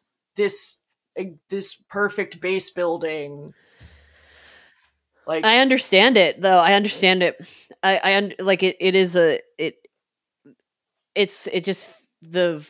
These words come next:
Speaker 2: the material analysis feels v-, sound to me, and I, and I, and I understand being gravitated towards that, um,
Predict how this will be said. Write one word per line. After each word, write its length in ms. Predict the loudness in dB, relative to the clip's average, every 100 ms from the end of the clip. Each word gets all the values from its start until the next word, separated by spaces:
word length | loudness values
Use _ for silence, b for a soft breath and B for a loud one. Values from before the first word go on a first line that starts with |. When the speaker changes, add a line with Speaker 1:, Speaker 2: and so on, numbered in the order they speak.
| -8
Speaker 2:
the 60 |
material 540 | -8 -8 -6 0 2 2
analysis 520 | 2 0 0 -4 -10
feels 460 | -4 -4 -4 -10 -18
v-, 200 | -20 -20 -18
sound 420 | -6 -2 -2 -2
to 60 | -6
me, 160 | -6
and 80 | -6
I, 160 | -6 -8
and 140 | -8
I, 160 | -6 -6 -6
and 140 | -2
I 260 | -2 -2 -4
understand 640 | -4 -4 -4 -4 -4 -4 -4
being 380 | -6 -8 -12 _ _ _ -18
gravitated 880 | -4 0 0 0 -6 -4 -4 -4 -8
towards 640 | -12 -8 -6 -8 -10 -8
that, 320 | -4 -4 -6 _ -20 _ _ _ _ -12
um, 580 | -10 -8 -10 -14 -16